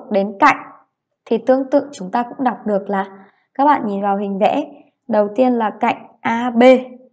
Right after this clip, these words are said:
ký hiệu một gạch thì sẽ bằng cạnh M N, đúng không? Nó cũng được ký hiệu một gạch. Rồi tiếp theo, cạnh A C, nhìn vào cạnh A C được ký hiệu là hai gạch thì tương ứng bên kia sẽ bằng cạnh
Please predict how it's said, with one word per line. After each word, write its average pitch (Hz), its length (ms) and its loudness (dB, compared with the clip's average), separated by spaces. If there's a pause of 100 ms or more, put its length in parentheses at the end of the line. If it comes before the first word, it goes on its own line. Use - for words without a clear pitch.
(1200)
ký 214 80 0
hiệu 240 160 4
một 190 160 -2
gạch 185 160 -6 (400)
thì 214 160 -2
sẽ 214 180 -4
bằng 214 340 0
cạnh - 240 0 (840)
M 220 140 2 (340)
N, 196 180 -4 (580)
đúng 202 120 -4
không? 233 220 0 (360)
Nó 214 140 -8
cũng 262 200 -2
được 254 180 0
ký 202 100 -4
hiệu 226 180 -2
một 190 120 -8
gạch. 196 180 -4 (580)
Rồi 226 200 -2
tiếp 294 180 0
theo, 320 260 -2 (380)
cạnh 277 220 2 (260)
A 269 320 2
C, - 260 -4 (880)
nhìn 220 140 -4
vào 214 120 -4
cạnh 220 140 -2
A 233 180 -2
C 233 120 -8 (580)
được 208 180 -4
ký 220 80 -2
hiệu 247 180 2
là 202 220 -2
hai 247 300 -2
gạch 220 180 -4 (320)
thì 220 140 -2
tương 254 300 2
ứng 214 220 0
bên 254 180 0
kia 254 240 2
sẽ 254 140 -6
bằng 208 320 -2
cạnh 220 200 2